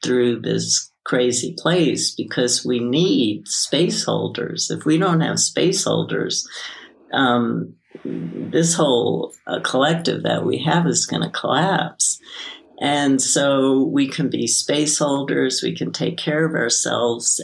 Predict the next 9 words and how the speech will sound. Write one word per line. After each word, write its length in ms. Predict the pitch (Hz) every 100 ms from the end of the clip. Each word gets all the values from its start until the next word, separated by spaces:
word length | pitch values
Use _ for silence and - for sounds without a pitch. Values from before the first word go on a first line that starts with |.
| -
And 320 | 123 123 127
so 480 | - 131 123 123 120 - - - _ _
how 260 | - - 151
do 140 | 160
we 160 | 160 156
move 380 | 143 131 131 131 -
through 600 | 120 127 123 123 123 123 -
the 120 | - 117
selfish 1080 | - - 160 180 170 117 101 - - -